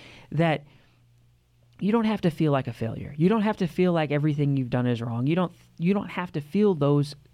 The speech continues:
those feelings and emotions that, that have been programmed into you by your parents or by your peers or by your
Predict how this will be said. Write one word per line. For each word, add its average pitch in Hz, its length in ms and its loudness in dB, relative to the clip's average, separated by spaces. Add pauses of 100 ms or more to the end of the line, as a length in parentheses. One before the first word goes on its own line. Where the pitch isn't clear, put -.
(120)
those 147 220 2
feelings 156 680 0
and 143 100 2
emotions 143 600 0
that, 131 140 -2 (340)
that 143 120 0
have 139 180 2
been 143 240 2 (180)
programmed 151 560 0
into 165 340 -2
you 131 280 4
by 127 240 2
your 120 180 0
parents 156 640 0
or 123 80 -2
by 117 160 -2
your 117 180 0
peers 156 560 0
or 135 80 0
by 123 220 0
your 123 300 0